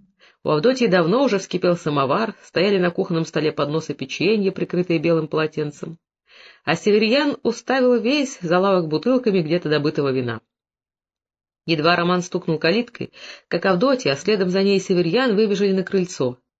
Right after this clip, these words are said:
Увидев, что он идёт один, Северьян разочарованно спросил: «А где же невеста?»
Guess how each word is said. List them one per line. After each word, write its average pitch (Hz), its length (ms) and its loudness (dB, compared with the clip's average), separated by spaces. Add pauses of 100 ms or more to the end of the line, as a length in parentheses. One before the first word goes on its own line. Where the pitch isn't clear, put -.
(340)
Увидев, 247 320 0
что - 160 0
он 240 140 2
идёт 233 220 0
один, 233 240 0
Северьян 208 480 2
разочарованно 202 560 0
спросил: 208 580 -4 (480)
«А 180 140 -4
где 175 180 0
же 190 80 -2
невеста?» 220 460 -2